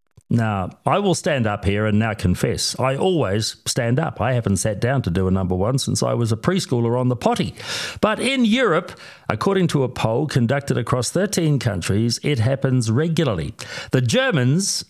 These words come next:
even have a name for men who pee sitting down. They're called Sitzpinklers. And in Germany, sixty-two percent of men do it.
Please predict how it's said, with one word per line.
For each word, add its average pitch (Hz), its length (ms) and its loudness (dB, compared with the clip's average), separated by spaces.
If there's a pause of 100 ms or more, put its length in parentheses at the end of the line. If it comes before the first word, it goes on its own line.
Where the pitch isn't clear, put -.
even 131 300 2
have 120 200 2
a 117 60 2
name 110 580 2
for - 180 -2
men 90 440 2
who 101 200 2
pee 92 400 0
sitting 85 440 0
down. 101 480 0 (320)
They're 147 180 2
called 127 460 0 (400)
Sitzpinklers. - 1300 -4 (380)
And 185 180 4
in 196 160 4
Germany, 202 600 0 (340)
sixty-two 220 680 -2
percent 196 480 2
of 170 120 2
men 196 300 4
do 220 200 2
it. - 220 -4